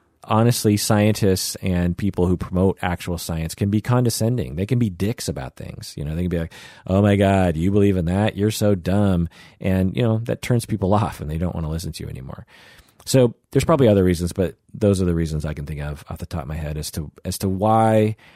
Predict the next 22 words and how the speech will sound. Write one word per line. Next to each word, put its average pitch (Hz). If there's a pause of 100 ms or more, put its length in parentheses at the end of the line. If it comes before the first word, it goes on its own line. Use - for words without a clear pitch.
I 117
didn't 139
realize 98
in 85
Italy 95
it 80
was 78
happening 85
too. 92
It's 76
definitely 107
happening 87
in 85
the 90
United 82
States. - (560)
Um, 82 (160)
you 87
know, 78
there's, 82
there's 85
a, 80